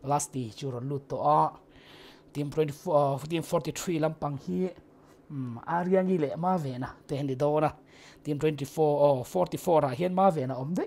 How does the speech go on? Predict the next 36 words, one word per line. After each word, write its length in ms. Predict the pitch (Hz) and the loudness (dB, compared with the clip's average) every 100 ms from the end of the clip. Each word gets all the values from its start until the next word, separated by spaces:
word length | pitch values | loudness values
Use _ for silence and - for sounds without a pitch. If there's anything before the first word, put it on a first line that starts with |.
| - | -6
thunga. 340 | - 170 175 170 - - - - - _ | -12 -4 0 0 -2 -20 -20 -20 -20 _
For, 200 | - 151 | -10 2
oh, 140 | 170 | 4
sorry, 300 | 156 196 190 | 4 4 4
forty-four 500 | - 185 156 - 156 | 4 2 2 2 2
a, 80 | 135 | 2
oma 240 | 170 196 202 | 2 4 4
forty-three 640 | 220 208 175 - 190 151 | 2 -2 -6 -4 -2 -2
a, 100 | 135 - - - - | -4 -10 -20 -20 -10
Black 520 | 147 185 175 - - - - - | 0 2 2 0 -8 -20 -18 -12
le 180 | 123 | -10
Black 360 | 147 160 139 - | -4 0 -2 -2
a, 80 | - - - | -10 -14 -6
te 80 | 170 | -2
hen 60 | |
di 80 | 151 | 0
don 240 | 143 175 | 2 2
bok 160 | 175 180 | 0 0
ani. 180 | 185 139 - - - - - | -2 -4 -12 -20 -20 -20 -16
Poni 300 | 165 240 190 | 2 4 4
seran 280 | - 208 208 | 4 6 8
ron 220 | 190 180 | 6 2
lut. 180 | 190 190 - - - - - - _ - - - | 4 4 2 -16 -20 -20 -20 -20 _ -20 -12 4
Atrang 440 | 196 - 214 208 | 6 6 4 4
hin 100 | 202 | 4
an 140 | 202 196 | 4 6
ma 160 | 180 | 6
ni 160 | 190 214 | 6 2
slot 260 | - 202 | 2 4
a 100 | 185 175 | 4 6
chuan 200 | 208 190 | 4 4
om 160 | 196 | 0
dikin 320 | 180 196 196 | 0 -2 0
ring 160 | 196 196 | 0 0
tai 220 | 190 185 | 2 2
lang. 240 | 180 165 | 4 2